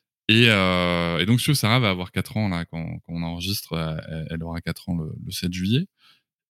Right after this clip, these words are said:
Et, euh, donc, ça va faire, euh, tu vois, ça, j'ai commencé, elle avait deux ans, euh, enfin, elle avait même pas encore deux ans, du coup.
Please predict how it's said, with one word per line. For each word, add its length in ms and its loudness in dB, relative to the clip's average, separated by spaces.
Et, 180 6
euh, 260 4
donc, 220 0
ça 160 -4
va 140 -2
faire, 260 0
euh, 260 -4
tu 100 -10
vois, 40 0
ça, 160 -4
j'ai 140 -8
commencé, 280 -2
elle 60 2
avait 180 0
deux 220 0
ans, 400 4
euh, 220 -2
enfin, 120 0
elle 80 2
avait 160 2
même 160 4
pas 80 -2
encore 260 -2
deux 160 -2
ans, 80 2
du 140 -2
coup. 200 -4